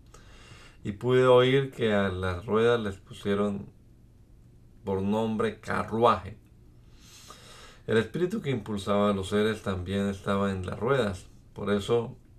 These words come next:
cuando los seres se movían o se paraban o se elevaban de la tierra, las ruedas hacían lo mismo. Cada uno de los seres tenía cuatro alas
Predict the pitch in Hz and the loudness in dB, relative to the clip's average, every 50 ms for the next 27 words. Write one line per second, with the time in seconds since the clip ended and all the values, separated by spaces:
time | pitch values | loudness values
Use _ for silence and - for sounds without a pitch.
0 | - - - - 101 98 95 98 101 90 - 104 104 113 107 101 120 127 131 123 | -20 -20 -14 -10 -8 -8 -8 -8 -10 -8 -4 -2 -2 -2 -2 -2 -2 -2 0 0
1 | 117 120 120 120 117 110 104 98 98 - 113 120 117 117 - 104 101 104 104 104 | 0 2 2 0 0 0 -4 -6 -4 -2 -2 -2 -2 -2 -2 -2 0 2 2 2
2 | 104 107 104 101 101 95 95 92 92 - - - 101 104 104 110 123 120 110 101 | 0 0 -2 -2 -4 -6 -8 -10 -12 -14 -14 -12 -8 -2 0 2 2 2 2 0
3 | 95 98 101 101 - - 104 110 110 113 120 120 - - - - - - - - | -4 -6 -6 -8 -8 -4 -2 -2 0 0 -2 -2 -4 -10 -20 -20 -20 -20 -14 -8
4 | 120 113 107 104 98 98 101 101 98 95 90 92 - 95 92 92 92 90 87 90 | -6 -6 -6 -4 -4 -2 -2 0 -2 -2 -4 -6 -6 -6 -6 -6 -6 -6 -8 -8
5 | 87 87 87 82 - - - - - - - - - - - - - - - - | -10 -10 -12 -16 -18 -20 -20 -20 -20 -20 -20 -20 -20 -20 -20 -20 -20 -20 -20 -20
6 | - - - - - - - - - - - - - - - - - - - - | -20 -20 -20 -20 -20 -20 -20 -20 -20 -20 -20 -20 -20 -20 -20 -20 -20 -20 -20 -20
7 | - - 95 92 98 104 107 107 107 110 110 110 110 107 101 98 95 95 - - | -10 -6 -4 0 2 2 2 2 2 0 0 0 0 0 0 0 -2 -6 -2 0
8 | 104 107 110 104 - 104 98 95 101 104 101 - 110 104 104 101 - 110 120 123 | 0 0 0 -2 -4 -6 -4 -2 -2 -4 -4 -2 -2 -2 -2 -2 0 2 2 2
9 | 127 131 120 - - | 2 0 -2 -2 -8